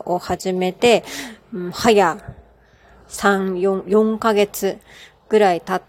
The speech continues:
ていたんですけども、その中で三月、四月は、あの、ハイブリッド生活で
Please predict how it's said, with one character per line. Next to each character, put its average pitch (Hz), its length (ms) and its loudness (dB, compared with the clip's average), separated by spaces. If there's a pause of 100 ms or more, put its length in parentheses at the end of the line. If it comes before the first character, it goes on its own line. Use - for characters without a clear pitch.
て - 260 -6
い 180 80 -12
た 175 220 -6
ん 156 100 -16
で - 100 -14
す - 140 -14
け 156 160 -8
ど 165 160 -10
も、 190 320 -2 (600)
そ 214 180 -4
の 233 120 2
中 233 280 2
で 165 80 -2
三 233 280 -2
月、 196 240 0
四 190 240 -4
月 214 420 2
は、 180 560 4
あ 165 100 -10
の、 160 480 -14 (720)
ハ 220 140 2
イ 214 80 8
ブ 220 100 4
リ 220 80 2
ッ - 20 -20
ド 214 120 -2
生 220 220 0
活 180 260 -8
で 170 160 -8